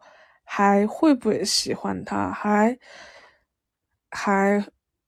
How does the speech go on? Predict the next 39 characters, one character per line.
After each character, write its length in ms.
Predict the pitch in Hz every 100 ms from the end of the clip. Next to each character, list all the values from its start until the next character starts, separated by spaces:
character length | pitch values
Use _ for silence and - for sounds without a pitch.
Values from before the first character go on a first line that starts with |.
| _ -
会 340 | - - 320
不 160 | 220 208
会 460 | - 214 175 - _ _ _ _ _ _ _ _ _ _ -
继 220 | - 226
续 200 | 202 208
看 260 | - - 214
他 200 | 208 202
的 100 | 208
直 240 | - 214
播， 240 | 214 220 220 220 _ -
我 200 | 240 240
觉 160 | 254
得 120 | 277 285
当 320 | 285 302 311
我 640 | 277 233 208 196 156 208 _ -
在 160 | 240
这 340 | 233 - 302 233
一 80 | 202
刻 500 | - - 226 185 - _ _ _ _ _ _ _ -
有 320 | 214 208 151
这 140 | -
样 140 | 247 233
的 120 | 202
心 320 | - 220 220
情， 300 | 220 208 - - - - -
当 220 | 262 285
我 160 | 240 202
决 300 | - 202 202
定 440 | 226 220 208 208
为 200 | 208 202
他 400 | - 196 202 202
留 360 | 196 202 190 202
下 280 | 220 220 208
一 80 |
些 580 | 202 - 208 196 202 - _ _
话 400 | _ - 254 202
的 120 | 196
时 240 | 196 - 196
候， 320 | 208 202